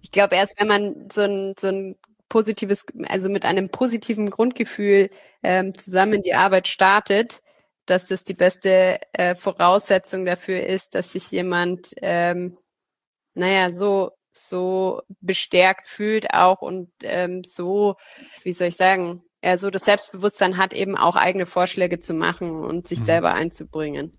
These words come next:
Speaker 2: Ja, so ein bisschen auch empowern, ne? Und auch so Energie, die in einer, die in einer Kultur herrscht,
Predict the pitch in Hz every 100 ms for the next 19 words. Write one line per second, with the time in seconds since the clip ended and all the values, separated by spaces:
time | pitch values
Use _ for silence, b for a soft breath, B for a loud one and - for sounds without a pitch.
0 | _ 113 107 - _ - - 113 127 120
1 | 127 120 123 147 123 135 151 120 120 127
2 | 127 120 120 147 131 123 120 117 B B
3 | - 123 120 120 117 139 120 117 113 -